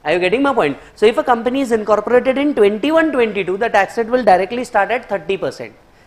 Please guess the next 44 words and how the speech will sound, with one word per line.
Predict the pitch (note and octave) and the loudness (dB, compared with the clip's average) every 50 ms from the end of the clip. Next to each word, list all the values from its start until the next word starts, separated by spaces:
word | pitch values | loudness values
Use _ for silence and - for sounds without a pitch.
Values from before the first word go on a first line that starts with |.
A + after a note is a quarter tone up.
| _ - | _ -2
Yes? | D3 G3 C4 D4 - - - - - - - - | 0 2 2 0 -2 -10 -20 -20 -20 -20 -8 -2
So | C4 C#4 D4 D4 | 0 0 0 0
if | - - - G#3+ | -4 -8 -12 -8
you | A3+ A3+ B3 A#3+ G3+ F#3+ | -4 -4 -4 -4 0 2
wish | C#4 F4+ - - - | 2 2 2 2 -2
to | F#4 F4 | -4 -4
reduce | D4+ C#4+ B3+ C#4 C4+ A#3+ G#3+ | -2 -2 -2 -4 -2 -2 -2
the | B3 A#3 | 0 2
tax | A3 F#3+ F3 - - - | 2 0 0 0 -2 -4
rate, | F3 G#3+ - - - - - - - - D#3 | -4 -4 -4 -6 -10 -16 -16 -16 -10 -2 2
go | G3+ A3+ A3+ | 4 4 4
for | - A#3+ B3 | 2 0 -2
alternative | C4+ - E3+ F3+ F#3 F#3+ - G#3+ A3+ A#3 A#3 - C4 B3 G#3+ | 0 0 2 0 0 0 -2 -4 -4 -4 -4 -4 -4 -4 -2
tax | A3+ G#3 G#3 | -2 -2 -2
scheme | - - - A3+ B3 B3+ A#3 | -4 -10 -10 -8 -8 -6 -4
wherein | G#3 G3 G3 A3+ A#3 A#3 A3 G3 | -4 -4 -4 -4 -6 -6 -6 -4
your | G3+ G3+ G3+ G3+ | -2 -2 -2 0
tax | F#3+ F#3 F#3 - G#3 | -2 -2 -4 -4 -6
liability | G#3 G3+ G#3 G#3 A3 A3 G#3+ | -6 -6 -6 -6 -6 -6 -6
would | G#3+ G3 G#3 A#3+ | -8 -8 -8 -10
be | B3 A#3+ A3+ | -10 -10 -10
fifteen | G3 - - A#3 A3+ B3 B3 | -12 -12 -10 -12 -10 -8 -6
or | A#3+ A#3 A#3 G#3+ | -6 -6 -4 -6
twenty-two, | G3 F#3 F3+ F3+ G3+ G3 B3 A#3+ | -6 -6 -6 -8 -8 -4 0 0
as | G#3 F#3 D#3+ D#3+ | 0 0 -2 -4
the | E3+ E3 | -8 -8
case | E3 C#3+ - - C#3+ | -8 -10 -10 -10 -12
may | B2+ A#2 | -14 -12
be। | A2 A#2 - _ _ _ _ _ _ _ _ _ _ _ _ _ _ _ _ _ _ - | -14 -16 -18 _ _ _ _ _ _ _ _ _ _ _ _ _ _ _ _ _ _ -4
Are | D3 | -2
you | E3 F3 | 0 0
getting | F#3 F#3 A#3 C4 C4+ | 0 0 -2 -2 -2
my | C#4 B3 | -2 -2
point? | A3 D#3+ C#3 B2 - - - - - | -2 -2 -4 -4 -8 -16 -16 -8 -4
अगर | D3+ E3 G#3+ A3 | 0 2 4 4
आपको | G#3+ G#3+ A#3+ A3+ | 4 2 0 -2
टैक्स | A3+ G#3+ G#3 - | -2 -2 -2 -2
रिड्यूस | A3 G#3+ G#3+ A3+ - | -4 -4 -4 -4 -4
करने | - A3+ G#3+ A3+ G#3+ | -4 -4 -4 -2 -2
का | A3+ | -2
इतना | G#3 G3 A3 G#3+ A#3 | -2 -2 -2 -4 -4
ही | B3 A#3+ | -4 -2
शौक | A#3 A3+ G#3+ - A#3 | -2 -2 0 0 0
है, | C#4 D#4+ - - - | -2 -2 -2 -8 -20